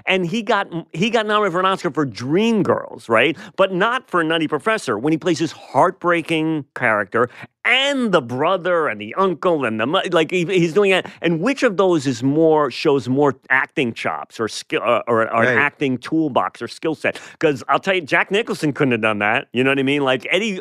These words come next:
Speaker 1: was, there's no one that could have done what Eddie did. But that doesn't get respected. Like, that doesn't, he wasn't nominated for that. <laughs> You didn't hear Sherman Klump getting, uh, you know, uh, nominated for an Oscar for that.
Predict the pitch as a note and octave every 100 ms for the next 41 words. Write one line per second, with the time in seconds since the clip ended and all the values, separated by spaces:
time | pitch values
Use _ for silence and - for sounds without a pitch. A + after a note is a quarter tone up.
0 | - E3+ F3 D#3+ A#2+ F#3+ D#3 F3 G3+ C4+
1 | G#3 G#2 F2+ - - - A#2+ C3+ B2+ B2
2 | A#2 B2+ B2+ A#2+ - _ D#3+ - C#3 F3+
3 | - F#3+ F3+ F3 F3+ E3 - A3+ - -
4 | - A2+ B2+ D3 E3 E3 D3 C#3+ B3+ A3
5 | B2 G#2 F#2+ F#2+ G2 - G2 F2+ A#2+ _
6 | - - F3 - A4+ A#3 - F#3 A#3+ G#3
7 | - D#3+ D#3 D#3 C#3 - - C3+ D3 -
8 | C#3 C3 B2+ A2+ C#3 A#2 A#2+ A#2+ A2 A2
9 | - - B2 A#2+ B2 B2+ B2 A#2+ A#2+ A2
10 | A2+ - A#2+ A#2+ C#3+